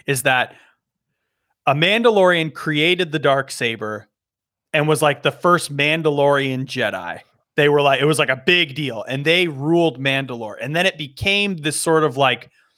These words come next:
pillar, and whoever had the dark saber ruled Mandalore. And it kind of, in Clone Wars, jumped from clan to clan. The, "This Is the Way tribe," they had it for a while, like, the, the Watch or whatever, which is Jon Favreau's,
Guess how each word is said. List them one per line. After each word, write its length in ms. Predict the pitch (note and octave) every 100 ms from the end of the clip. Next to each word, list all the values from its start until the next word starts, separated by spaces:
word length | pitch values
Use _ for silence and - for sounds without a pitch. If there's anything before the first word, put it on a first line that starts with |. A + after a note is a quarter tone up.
| _ _
pillar, 360 | - F#3 C#3+ A2
and 180 | A2 C3
whoever 360 | D3+ D#3+ F3
had 240 | F#3 F#3+ E3+
the 80 | E3+
dark 320 | F#3+ F#3 F3
saber 520 | - B2+ B2 B2 A#2+
ruled 600 | C3 C3+ E3 D#3+ D3+ C#3+
Mandalore. 640 | C3 C3 C3 A#2+ A2 F#2+ D2+ _ - -
And 140 | C#3
it 80 | C#3+
kind 300 | F3+ F#3 F3
of, 200 | D#3+ C3
in 140 | E3+ D#3
Clone 300 | - F#3 F3
Wars, 280 | E3+ D#3 -
jumped 320 | - E3+ E3+
from 240 | - D#3 C#3
clan 320 | - D3+ C3+
to 60 | B2
clan. 380 | - F3+ F3+ F3 - - _
The, 260 | D#3+ D3 C3
"This 200 | F3 F3+
Is 140 | F#3 C3+
the 120 | C#3+
Way 240 | C#3 D#3+
tribe," 600 | E3 F#3+ F3 E3+ E3+ D3+
they 140 | D3 D#3
had 240 | E3 E3
it 100 | E3
for 160 | - E3
a 80 | D#3+
while, 240 | E3 D#3+
like, 220 | C#3+ C3+
the, 200 | C3+ B2 A#2
the 100 | A#2
Watch 440 | B2 D3 D#3 -
or 80 | E3
whatever, 440 | E3 E3 E3 F3+ F3 - -
which 180 | D3+ D3+
is 100 | C3
Jon 300 | D#3+ D#3 C#3+
Favreau's, 800 | D3 D#3 D#3+ E3 E3 D#3+ -